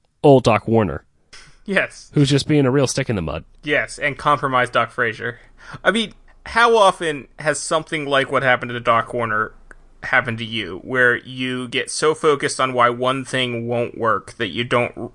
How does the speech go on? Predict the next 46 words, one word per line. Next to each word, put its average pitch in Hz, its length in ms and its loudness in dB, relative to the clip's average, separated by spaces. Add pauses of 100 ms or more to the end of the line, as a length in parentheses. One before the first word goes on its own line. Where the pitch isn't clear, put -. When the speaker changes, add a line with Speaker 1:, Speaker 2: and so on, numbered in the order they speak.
(140)
Speaker 2:
you 123 120 -6
don't 123 280 0
recognize 120 580 0 (240)
how 123 160 2
something 120 420 -4
else 113 280 -6
might? 113 420 -14 (560)
Speaker 1:
Oh, 220 240 6
yeah, 170 300 2 (100)
no, 190 220 0
exactly. 107 500 -6
Like, 113 180 -6
I, - 120 -2
Speaker 2:
That 208 140 2
Speaker 1:
I, 208 40 6
Speaker 2:
happens 156 380 -2
all 135 220 -6
the 110 100 -20
time 110 240 -14
for - 120 -20
me. - 140 -20
Speaker 1:
I'm 240 220 4
more 151 260 4
than 139 140 0
happy 123 260 -4
to 110 80 -6
defend 107 320 -4
Doc 101 200 -4
Warner 104 340 -2
on 101 80 -4
this 110 180 -2
front, 98 220 -2
other 120 160 0
than 120 100 0
him 117 180 -2
being 104 320 -2
just 107 200 -6 (120)
sort 110 220 4
of 98 140 0
a 92 80 -8 (100)
general 90 300 0
stick - 200 -6
in 104 60 -12
the 69 80 -10
mud. 71 200 -10 (160)
Speaker 2:
Yes. - 440 -4